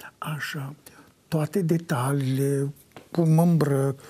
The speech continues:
cum să-mi fie blazonul acesta pe piept, să aibă o poveste, pălăria. Cu alte cuvinte, cum să îmbracă leșe?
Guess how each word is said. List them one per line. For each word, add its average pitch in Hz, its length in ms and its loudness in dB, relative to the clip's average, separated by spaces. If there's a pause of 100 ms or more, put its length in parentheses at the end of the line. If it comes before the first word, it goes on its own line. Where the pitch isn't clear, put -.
(180)
cum 185 140 0
să-mi 165 240 4
fie 170 200 2
blazonul 156 500 2
acesta 156 360 -4
pe 156 140 -4 (100)
piept, 139 540 -2 (360)
să - 160 2
aibă 160 200 6
o 165 60 4
poveste, 151 560 2
pălăria. 160 800 2 (360)
Cu - 120 -4
alte 285 300 2
cuvinte, 196 600 2
cum 165 240 -2
să - 120 -2
îmbracă 143 380 -2
leșe? 202 460 -2